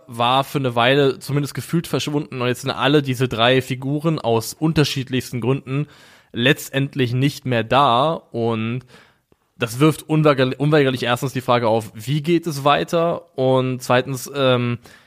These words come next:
kriegt man die ersetzt und was bedeutet das für die Zukunft? Und wir müssen jetzt auch noch ein bisschen drüber sprechen, zum Beispiel, was jetzt auf Trainerpostenseite passieren wird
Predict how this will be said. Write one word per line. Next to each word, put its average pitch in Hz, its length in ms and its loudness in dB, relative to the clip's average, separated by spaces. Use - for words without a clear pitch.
kriegt 156 220 -2
man 143 160 2
die 135 120 0
ersetzt 123 640 0
und 139 280 0
was 127 140 0
bedeutet 135 340 2
das 131 120 -4
für 139 80 0
die 123 80 0
Zukunft? 147 540 -2
Und 113 180 -2
wir 113 80 0
müssen 135 200 0
jetzt 120 80 -2
auch 117 100 2
noch 123 80 0
ein 120 60 -2
bisschen 123 180 -2
drüber 120 160 2
sprechen, 123 360 -2
zum 123 120 -4
Beispiel, 113 320 0
was 104 160 -2
jetzt 107 160 -4
auf 98 140 -6
Trainerpostenseite 127 920 0
passieren 123 440 -4
wird 123 180 2